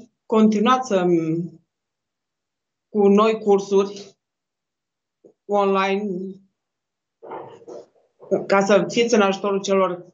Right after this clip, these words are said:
care, sigur, sunt destui de mulți în situația mea, care nu se pot deplasa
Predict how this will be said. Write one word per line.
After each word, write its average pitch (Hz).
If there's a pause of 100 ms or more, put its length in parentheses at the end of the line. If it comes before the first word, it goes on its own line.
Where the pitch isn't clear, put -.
(120)
care, 196
sigur, 226
sunt 202
destui 180
de 202
mulți 208
în 185
situația 190
mea, 170
care 151
nu 175
se 180
pot 190
deplasa 170